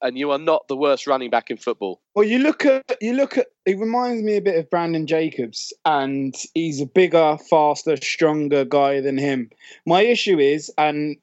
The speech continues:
Speaker 2: ma-, it's a pet hate of mine because it's a big, it's probably, <clears throat> you know, selfishly, it's one of the things I did really badly when I played running back for a short period of time,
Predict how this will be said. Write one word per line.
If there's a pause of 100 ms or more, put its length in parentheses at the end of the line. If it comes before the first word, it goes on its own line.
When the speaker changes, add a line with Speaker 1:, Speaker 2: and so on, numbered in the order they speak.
Speaker 2:
ma-,
it's
a
pet
hate
of
mine
because
it's
a (140)
big, (540)
it's
probably, (200)
<clears throat>
you (680)
know, (260)
selfishly,
it's
one
of
the
things
I
did
really
badly (120)
when
I
played
running
back
for
a
short
period
of
time,